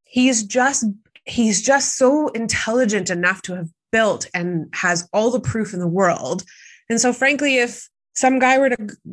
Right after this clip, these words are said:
whom I'm dating is calling me in that situation and you've built a relationship with each other and he's calling and saying, "Hey, I'm in trouble, I need money,"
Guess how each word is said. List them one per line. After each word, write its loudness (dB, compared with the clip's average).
whom 4
I'm 2
dating 2
is 0
calling 0
me -2
in -4
that -2
situation -2
and -6
you've -10
built 0
a -2
relationship -2
with -4
each -2
other 0
and 0
he's -2
calling -2
and -2
saying, -2
"Hey, -2
I'm -4
in -4
trouble, -4
I -2
need -6
money," -2